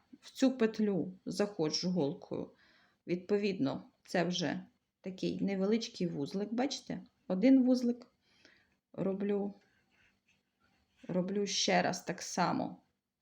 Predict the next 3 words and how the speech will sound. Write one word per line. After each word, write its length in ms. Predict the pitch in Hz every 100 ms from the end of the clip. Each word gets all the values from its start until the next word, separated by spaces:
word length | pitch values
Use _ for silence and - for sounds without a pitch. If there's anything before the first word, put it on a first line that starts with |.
| _ _ _ _ _
під 220 | - 185
основу, 800 | 165 185 - 208 196 180 156 - - - _ _ _ _ _ _
петлю, 680 | 190 185 214 220 185 175